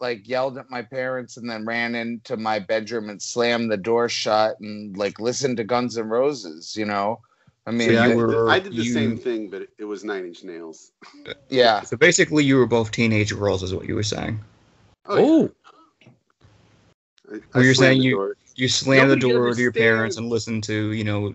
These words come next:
Speaker 2: like, like, angsty music, so.
Speaker 1: Yeah, I
Speaker 3: Oh,
Speaker 1: mean,
Speaker 3: yeah.
Speaker 1: I don't know. I guess, like,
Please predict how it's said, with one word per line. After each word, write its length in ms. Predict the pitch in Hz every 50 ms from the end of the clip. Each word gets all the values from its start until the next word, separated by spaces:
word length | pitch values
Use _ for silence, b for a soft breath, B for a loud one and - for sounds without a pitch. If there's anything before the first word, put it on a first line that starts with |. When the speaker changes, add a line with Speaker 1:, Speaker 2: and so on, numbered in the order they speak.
| - _ - -
Speaker 2:
like, 420 | 104 101 98 101 95 98 - - -
like, 160 | 101 98 95 - _ _ _ -
angsty 420 | 117 110 107 104 104 - - 107
music, 540 | 98 98 95 95 95 - 60 110 107 - -
so. 320 | - - - - - - 107
Speaker 1:
Yeah, 180 | 320 339 339 311
I 160 | 214 180 180
Speaker 3:
Oh, 40 | 185
Speaker 1:
mean, 160 | 196 202 202
Speaker 3:
yeah. 80 | 226 254 -
Speaker 1:
I 160 | 202 208 240
don't 160 | 269 262 226
know. 280 | 196 170 165 170 185 196 - -
I 160 | 160 165 165
guess, 340 | 147 180 185 180 - - -
like, 220 | 170 147 139 -